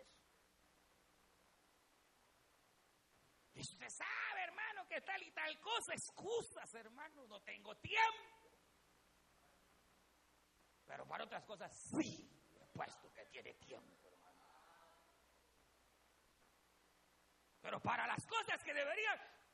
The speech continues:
ahí estamos, que Señor, que aquí, que los niños, que acá, que lo otro. Cuidado, cuidado. Porque Dios no entiende de excusas. Puede incluso Dios excusarnos, insisto, una, algunas veces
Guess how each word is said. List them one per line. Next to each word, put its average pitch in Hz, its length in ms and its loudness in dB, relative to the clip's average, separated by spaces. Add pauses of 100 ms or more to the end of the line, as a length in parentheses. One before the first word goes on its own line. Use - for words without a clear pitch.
ahí 269 280 -2
estamos, 311 480 -2
que 240 120 -8
Señor, 494 800 2
que - 80 -4
aquí, 466 540 0
que 262 140 -2
los 262 200 -4
niños, 440 600 0
que - 100 -6
acá, 415 580 6
que 262 160 -6
lo 285 100 -2
otro. 427 680 4 (460)
Cuidado, 277 840 2
cuidado. 302 760 -6 (920)
Porque 294 340 0
Dios 320 180 -4
no 339 60 -4
entiende 320 500 -4
de 311 80 2
excusas. 269 840 -6 (1300)
Puede 392 360 4
incluso 381 460 -2
Dios 359 220 -6
excusarnos, 370 880 -2
insisto, 339 640 -2
una, 311 1000 0
algunas 302 640 0
veces 370 640 2